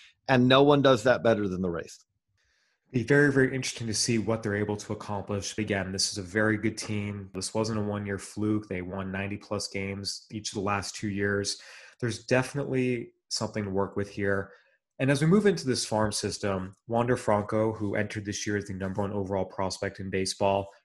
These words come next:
Speaker 2: uh, he spent some time with the Rays this year on the taxi squad in the postseason.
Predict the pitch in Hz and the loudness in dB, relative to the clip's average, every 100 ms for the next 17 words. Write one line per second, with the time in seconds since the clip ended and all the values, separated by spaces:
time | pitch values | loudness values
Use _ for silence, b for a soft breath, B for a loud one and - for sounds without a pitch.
0 | - 113 101 - 110 107 98 - 104 107 | -8 -6 -4 -2 -4 -4 -6 -2 -2 -2
1 | - 104 104 104 104 - - 104 104 104 | -2 2 2 2 0 -4 -2 2 2 0
2 | 95 90 - 107 104 110 - 107 104 98 | -2 -6 -2 -2 -2 -4 -2 0 2 0
3 | 90 - 117 117 - 117 113 113 | -4 -4 -2 0 0 0 2 0